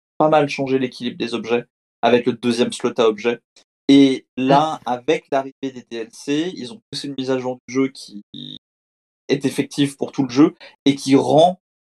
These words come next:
Speaker 1: euh, en gros, qui, qui rafraîchit les objets sur la map encore plus vite. Euh, ça fait pas une
Speaker 2: Oui.
Speaker 1: énorme différence,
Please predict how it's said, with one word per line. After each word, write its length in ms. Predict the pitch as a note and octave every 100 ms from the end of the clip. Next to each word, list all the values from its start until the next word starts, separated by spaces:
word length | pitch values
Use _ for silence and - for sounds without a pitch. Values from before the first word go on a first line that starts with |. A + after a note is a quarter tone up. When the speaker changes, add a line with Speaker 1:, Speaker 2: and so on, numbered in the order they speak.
| _ A#2+
Speaker 1:
euh, 200 | A#2+ A#2
en 120 | C#3
gros, 220 | C3+ E3 E3+
qui, 280 | - C3 _
qui 160 | - C#3+
rafraîchit 560 | E3+ - F3 - F#3+
les 180 | D#3 C#3
objets 260 | C#3+ C#3 D#3
sur 180 | -
la 120 | C3 B2+
map 200 | D#3+ - _ _ -
encore 300 | C#3+ - -
plus 260 | _ -
vite. 60 | - _ _ _ _ _ _ _ _ _ B2
Euh, 180 | A#2 -
ça 140 | C#3
fait 80 | D3
pas 140 | A#3+
une 140 | E3+ B2
Speaker 2:
Oui. 120 | C3 -
Speaker 1:
énorme 220 | B2+ G3
différence, 680 | A#3 - C4 C4+ C#4 - -